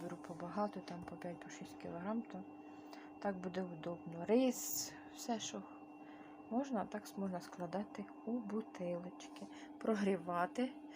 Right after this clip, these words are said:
гарно, вони заодно і підсушуються, і стерилізуються. І заодно ви бачите, якщо ви висипали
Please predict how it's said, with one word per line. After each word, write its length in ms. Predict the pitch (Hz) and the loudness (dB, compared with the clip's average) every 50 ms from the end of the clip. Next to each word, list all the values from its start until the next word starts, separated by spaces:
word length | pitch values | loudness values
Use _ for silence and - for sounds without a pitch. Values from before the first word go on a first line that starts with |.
| - - - - - | -10 -10 -10 -8 -2
гарно, 360 | - 220 226 233 240 220 220 214 | 0 2 4 4 4 4 6 6
вони 180 | 214 220 226 | 6 6 8
заодно 280 | 196 208 196 185 202 202 | 8 8 8 8 8 8
і 40 | 196 | 6
підсушуються, 1000 | - - 190 - - - 240 277 349 - - 247 214 196 185 180 - - 190 180 - - - - - - - - | 6 4 0 0 2 6 6 6 6 6 6 6 6 6 6 4 2 2 2 2 2 0 -6 -8 -8 -8 0 4
і 80 | - 262 | 6 6
стерилізуються. 1300 | 277 - - - 262 254 254 247 247 254 240 196 170 175 165 160 160 160 156 - - - - - 185 180 - - - - - - - - - - | 6 8 10 12 12 12 12 12 12 10 8 6 4 2 0 0 0 -2 -2 -4 -6 -6 -4 -4 -2 -2 -2 -4 -6 -8 -8 -8 -8 -8 -4 0
І 100 | - 196 | 2 4
заодно 360 | 185 190 202 202 196 226 262 277 | 8 10 10 10 10 10 10 10
ви 120 | 254 226 | 10 8
бачите, 440 | 185 160 175 185 185 - - - 180 | 8 8 6 6 6 4 2 2 2
якщо 220 | 175 - - 185 | 2 2 2 2
ви 100 | 185 185 | 4 4
висипали 600 | 185 185 190 185 - 185 - - 185 185 180 180 | 6 6 4 4 2 0 4 4 6 6 6 4